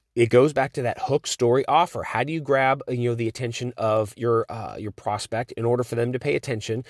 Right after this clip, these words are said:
to listen to that compelling story that you have to tell them, and then you, uh, present them with an irresistible offer, right? Those are those, uh, three skills. How do you learn that? Well, um, the best way for you to learn that, you know, like, right now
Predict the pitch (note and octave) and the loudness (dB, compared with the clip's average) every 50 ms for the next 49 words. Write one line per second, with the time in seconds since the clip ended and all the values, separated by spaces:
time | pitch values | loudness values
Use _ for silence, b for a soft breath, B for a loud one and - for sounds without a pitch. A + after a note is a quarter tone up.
0 | B B B B B _ - - - C#3 C3 A#2 A2+ B2 B2+ - - D3+ D#3+ - | B B B B B _ -10 -4 0 0 0 2 2 2 2 2 0 -2 -4 -2
1 | - C#3+ C#3 C3+ C3 A#2 A2+ G2+ - - A#2 - - B2 A#2 C#3 E3 E3+ - - | 0 0 2 2 4 2 2 0 0 -4 -6 -4 -2 0 0 0 0 -2 -2 2
2 | D#3+ D3 C3 B2+ C3+ C#3+ C#3 C3+ A2+ A#2+ B2 A#2+ B2 B2+ - - - - - B2 | 2 4 6 4 4 2 2 0 -2 -2 -2 0 0 -2 -2 -4 -8 -2 0 0
3 | A#2 A#2+ A#2 A2+ A2+ B2+ B B B B B B B - A#2 A2 A2 A#2 A#2 C#3+ | 2 2 2 0 -2 -2 B B B B B B B -4 -2 -2 -2 2 4 6
4 | D3+ D3 C#3 B2+ B2 C3 B B B B - C#3 C#3 C3+ - - A#2+ A#2 A#2+ B2 | 6 6 6 4 2 0 B B B B -4 -2 0 0 0 0 -2 0 0 0
5 | A2+ B2+ B2+ A#2+ - A2+ G#2+ A2 G#2+ A2 - G#2+ - - A#2 A#2+ B2 A2+ G#2+ G#2+ | 0 0 -2 0 0 -2 0 0 -2 -2 -4 -8 -4 -2 0 0 0 0 -2 -4
6 | - - - A#2+ A#2 G#2+ G#2+ - G#2 A2+ A2 G#2+ - F2 D2+ - b b b b | -6 -6 -2 0 0 0 2 2 2 0 0 0 -2 -8 -10 -10 b b b b
7 | b b _ G2+ G#2+ B2 C3+ B2+ - - - - - A2+ B2 B2+ C3+ C3 C#3 C#3+ | b b _ 0 2 2 2 0 -2 -10 -20 -14 -2 4 6 6 6 6 4 2
8 | B2+ B2+ B2 A#2 - A#2 A#2+ - A#2+ B2 A#2+ A2 - - A2 G#2+ G2 - - - | 2 2 2 4 2 0 0 0 -2 -4 -4 -4 -4 -4 -4 -4 -4 -6 -12 -8
9 | - B2+ B2 C3+ C3+ C#3+ C#3+ B2+ C3 C3+ C#3+ C#3+ D3 D#3 D#3 - A#2+ A#2 A2+ A2 | -4 -2 -2 0 0 -2 -2 -2 0 -2 -2 -2 -2 -2 -2 -2 2 4 4 4
10 | G2+ B B B B B B _ A#2 A2 A2 G#2 G2+ - A2 A#2 A#2+ A#2 A2 C3 | 4 B B B B B B _ -2 -2 -2 -2 -4 -6 -4 -2 -2 2 4 4
11 | C#3 D3 - - D#3 D3 D3 - - C#3 C#3 C#3 B2+ B2+ A#2+ A#2+ B2 B2 B2 A#2+ | 4 4 4 4 4 4 4 2 -2 -2 0 2 2 4 4 4 4 4 4 0
12 | A#2 - A2 A2+ A2 G#2+ G2+ F#2 - _ A2 A#2+ G#2+ F2 G#2+ G#2 A#2+ C#3 F#3+ A3+ | 0 0 0 0 0 0 -2 -6 -4 _ 0 0 0 0 -4 -2 0 0 0 -2